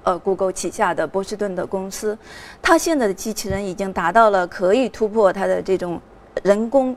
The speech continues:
完全的直立行走，完，呃，因为这个在原来的时候，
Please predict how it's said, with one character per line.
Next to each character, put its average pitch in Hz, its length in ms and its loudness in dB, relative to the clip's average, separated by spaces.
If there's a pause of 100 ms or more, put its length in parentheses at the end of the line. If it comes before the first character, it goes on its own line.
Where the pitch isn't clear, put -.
完 190 320 4
全 269 200 0
的 185 100 -4
直 175 140 -6
立 196 120 4
行 180 240 -6
走， 190 220 4 (480)
完， 214 340 2
呃， 196 300 2
因 294 140 6
为 381 120 4
这 403 160 2
个 220 160 2
在 208 220 2
原 190 300 4
来 233 140 0
的 190 100 2
时 175 200 -4
候， 185 280 4